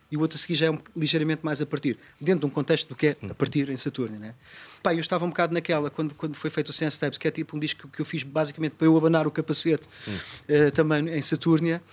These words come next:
Speaker 1: eh, achei que a seguir ia, e como eu estava naquela, que ia em direção ao, ao verde, ouvir pássaros e fazer um disco acústico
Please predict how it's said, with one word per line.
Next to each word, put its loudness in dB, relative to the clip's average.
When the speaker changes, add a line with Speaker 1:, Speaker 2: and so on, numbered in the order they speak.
Speaker 1:
eh, 4
achei 6
que -2
a 2
seguir 0
ia, 0
e -2
como 2
eu 0
estava 0
naquela, 0
que -10
ia 2
em -4
direção -4
ao, -8
ao 0
verde, 4
ouvir -10
pássaros -4
e -12
fazer -6
um 0
disco -4
acústico -6